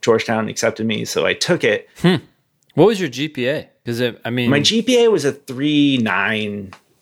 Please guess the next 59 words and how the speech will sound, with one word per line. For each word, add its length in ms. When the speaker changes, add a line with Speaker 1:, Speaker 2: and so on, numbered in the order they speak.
Speaker 2:
Oh, 260
okay. 240
So 240
you 80
were 60
Speaker 1:
Um, 40
Speaker 2:
doing 340
Speaker 1:
but 120
Speaker 2:
well 280
on 140
that 180
front. 240
Speaker 1:
Yeah, 200
but 120
this 160
kinda 260
goes 160
back 200
to 100
what 180
you 80
were 80
saying 500
earlier 460
about, 440
it's 180
just 280
really 220
about 240
the 40
number, 460
'cause 180
I 80
went 180
to 80
community 460
college. 540
Speaker 2:
Mm-hmm. 40
Speaker 1:
And, 380
uh, 220
<laughs> 280
when 160
I 160
got 160
accepted, 560
I 100
mean, 160
it 120
was 200
community 480
college. 360
It, 220
and 120
then 100
I 100
went 160
Speaker 2:
Yeah. 120
Speaker 1:
to, 280
uh, 240